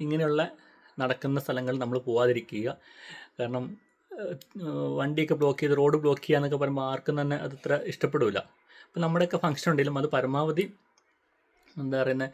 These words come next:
ഇൻഡോർ ആയിട്ട് നടത്താൻ ശ്രമിക്കുക. കഴിഞ്ഞ ഇടയ്ക്ക് ഞാൻ കേട്ടു എവിടെ ഒരു പരി-, ഓണാഘോഷ പരിപാടി നടത്തിയപ്പോൾ ഇവിടെയുള്ള ആൾക്കാർ വന്ന് എന്തോ പ്രശ്നം ഉണ്ടാക്കാൻ ശ്രമിച്ചു എന്നൊക്കെ.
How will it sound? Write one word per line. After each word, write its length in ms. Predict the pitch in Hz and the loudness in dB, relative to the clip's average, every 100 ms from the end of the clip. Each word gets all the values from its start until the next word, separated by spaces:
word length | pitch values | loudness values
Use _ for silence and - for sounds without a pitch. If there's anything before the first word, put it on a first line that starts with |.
| - - - | -10 -16 -8
ഇൻഡോർ 240 | 123 131 | 0 4
ആയിട്ട് 160 | 135 131 | 4 4
നടത്താൻ 280 | 117 127 | 0 -2
ശ്രമിക്കുക. 520 | 120 123 107 - 127 143 | -4 -4 -4 -2 0 0
കഴിഞ്ഞ 200 | 135 139 | 0 0
ഇടയ്ക്ക് 200 | 143 139 | 0 0
ഞാൻ 80 | 139 | 0
കേട്ടു 160 | 127 131 | 0 2
എവിടെ 200 | 123 127 | 4 6
ഒരു 260 | 127 131 - - - - | 6 2 -4 -20 -12 -2
പരി-, 160 | 123 | 2
ഓണാഘോഷ 360 | 123 123 123 - | 2 2 0 -2
പരിപാടി 240 | 135 127 | 0 2
നടത്തിയപ്പോൾ 460 | 131 123 127 127 123 | 0 0 -2 0 0
ഇവിടെയുള്ള 400 | 123 120 123 123 | 0 2 4 4
ആൾക്കാർ 380 | 143 117 - 127 | 0 -6 -2 -2
വന്ന് 260 | 123 117 120 175 - - - - | -2 -4 -6 -10 -20 -20 -18 -6
എന്തോ 300 | 123 123 127 | -2 2 2
പ്രശ്നം 320 | 123 - - | 2 -4 -2
ഉണ്ടാക്കാൻ 340 | 131 120 127 160 | 0 0 -2 -4
ശ്രമിച്ചു 300 | 117 107 123 | -6 -4 -2
എന്നൊക്കെ. 280 | 107 - | -2 -6